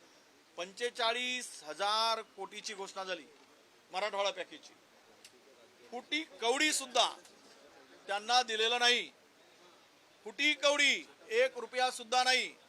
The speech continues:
म्हणजेच हे पॅकेज मराठवाड्यातील जनतेचा, जनतेची फसवणूक करणारं होतं, हे आमचं स्पष्ट मत आहे. मराठवाडा पॉवर ग्रिड असेल आणि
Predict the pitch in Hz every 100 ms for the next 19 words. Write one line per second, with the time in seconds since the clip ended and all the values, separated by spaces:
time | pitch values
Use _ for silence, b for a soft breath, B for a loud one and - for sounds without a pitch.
0 | _ _ - - _ _ _ _ _ _
1 | - - - - 185 220 269 294 - 180
2 | 254 202 190 226 277 277 - _ _ _
3 | 139 147 190 247 233 226 233 233 247 202
4 | - 180 226 214 208 220 254 277 - _
5 | _ _ _ _ _ _ _ - - -
6 | - - - _ _ _ - - - -
7 | 170 220 254 247 247 339 - 151 226 247
8 | 277 262 240 247 233 202 175 147 - -
9 | - - - 208 196 190 190 - 175 185
10 | 165 151 - - - - - - - 151
11 | 202 220 214 226 226 202 - - 170 220
12 | 226 240 240 220 247 233 - - - -
13 | - - - - - - - _ - _
14 | _ _ - 185 233 233